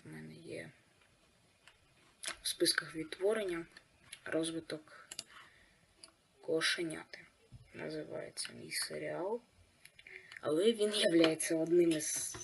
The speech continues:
крінжових штук мого каналу, тому... Про нього говорити не буду. Е, були міфи, пасхалки, були приватні сервера, так як в цьому році почали виходити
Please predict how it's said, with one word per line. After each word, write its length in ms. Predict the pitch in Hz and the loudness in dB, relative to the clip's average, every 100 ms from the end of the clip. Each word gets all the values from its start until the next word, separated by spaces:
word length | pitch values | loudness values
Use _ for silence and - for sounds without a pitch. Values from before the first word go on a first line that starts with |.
| - | -4
крінжових 640 | 170 160 156 147 139 - | -2 0 -2 -6 -10 -12
штук 360 | - - - - | -14 -14 -18 -16
мого 200 | 160 - | -14 -14
каналу, 400 | - 196 226 175 | -12 -6 -4 -4
тому... 300 | - 156 165 175 - - - - - - _ | -8 -12 -14 -14 -16 -16 -18 -18 -20 -20 _
Про 140 | - 143 | -10 -8
нього 260 | 160 160 | -8 -8
говорити 380 | 160 165 165 165 - | -4 -4 -4 -8 -8
не 60 | |
буду. 280 | - - - - - _ _ - - - - - - - - - - - - _ _ _ _ _ _ _ _ - - - - - - - - - | -4 -4 -6 -14 -20 _ _ -20 -20 -20 -20 -18 -18 -20 -20 -12 -8 -8 -10 _ _ _ _ _ _ _ _ -20 -18 -18 -20 -20 -20 -20 -20 2
Е, 280 | 170 165 165 | 8 10 10
були 600 | 170 175 208 254 254 233 | 8 8 10 10 10 6
міфи, 540 | 175 180 214 202 - | 4 0 -2 -4 -6
пасхалки, 1000 | - - 165 - 202 214 214 208 - 175 165 - _ - _ _ _ - - - - - | -8 -4 -4 -4 -4 0 0 -2 -2 -2 -2 -12 _ -20 _ _ _ -20 -20 -10 -8 4
були 260 | 156 151 143 | 6 6 4
приватні 560 | 156 156 156 147 147 | 4 4 4 0 -4
сервера, 600 | 143 151 147 151 170 277 | -4 -2 -2 0 0 0
так 300 | - - - - - - - | -4 -6 -8 -8 -12 -12 -10
як 200 | - 147 - | -6 -6 -4
в 140 | - | -4
цьому 300 | 151 143 123 | -4 -4 -2
році 360 | - 233 - - | 2 2 0 -6
почали 540 | 156 156 - 156 170 | -4 0 2 6 6
виходити 920 | 165 160 - 156 147 143 - - - | 6 2 0 -4 -2 -6 -8 -6 -8